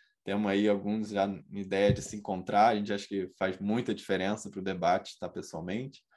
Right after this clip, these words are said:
Então, bastante coisa legal aí no podcast pro ano. É, e é isso,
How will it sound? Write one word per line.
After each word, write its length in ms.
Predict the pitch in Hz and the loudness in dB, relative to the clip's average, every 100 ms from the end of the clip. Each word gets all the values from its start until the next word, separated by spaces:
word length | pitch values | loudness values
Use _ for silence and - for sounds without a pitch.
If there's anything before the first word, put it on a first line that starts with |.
| - - _ _ _ | -20 -20 _ _ _
Então, 220 | 127 135 | 2 4
bastante 320 | 143 160 170 | 4 4 2
coisa 220 | - 160 | 6 6
legal 460 | 143 131 120 127 123 | 6 6 8 6 6
aí 200 | 117 147 | 2 0
no 120 | 156 | -4
podcast 500 | 135 117 - 113 113 - | -4 -6 -2 -4 -4 -6
pro 120 | 117 | -2
ano. 300 | 123 175 190 - 123 | 0 -2 -6 -12 -8
É, 640 | 107 107 104 104 101 110 - - | -2 2 2 2 0 -4 -10 -6
e 260 | 110 131 | -2 2
é 120 | 143 | 6
isso, 320 | 175 135 - | 6 4 0